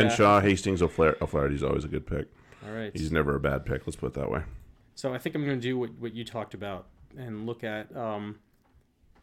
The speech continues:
Speaker 2: teams that might, you know, be around later.
Speaker 1: Mm-hmm.
Speaker 2: Um, as far as front rows.
Speaker 1: Mm-hmm.
Speaker 2: And I will take Lyon.
Speaker 1: Yeah, they might be.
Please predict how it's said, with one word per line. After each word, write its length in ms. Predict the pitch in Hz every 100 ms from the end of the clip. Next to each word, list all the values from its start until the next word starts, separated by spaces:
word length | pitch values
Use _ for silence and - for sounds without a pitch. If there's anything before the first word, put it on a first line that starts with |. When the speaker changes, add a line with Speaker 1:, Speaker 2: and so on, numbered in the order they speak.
| _ _ _ _ _ _ _ _ -
Speaker 2:
teams 300 | 127 117 110
that 120 | 101
might, 260 | 110 104 - _
you 80 | 127
know, 200 | 104 95 - _ _ _ _ _ _ _ _ _ _ _ _ _ _ _ _ _ _ _ _ _ _
be 160 | 123 110
around 300 | 110 104 104
later. 320 | 101 90 87
Speaker 1:
Mm-hmm. 360 | 101 101 87 82 - - _ - - - - - - _ _ _ _ _ _ _ _ 107
Speaker 2:
Um, 320 | 101 92 92 _ -
as 100 | -
far 140 | 107
as 80 | 101
front 240 | - 110
rows. 400 | 107 104 92 92
Speaker 1:
Mm-hmm. 260 | - 92 85 - - _ _ _ _ _ _ _ _ _ -
Speaker 2:
And 80 | 113
I 40 |
will 80 | 110
take 200 | 120 113
Lyon. 320 | 113 107 98 - - - _ - _ - - - - - -
Speaker 1:
Yeah, 220 | 123 196
they 80 | 156
might 220 | 151 190
be. 220 | 95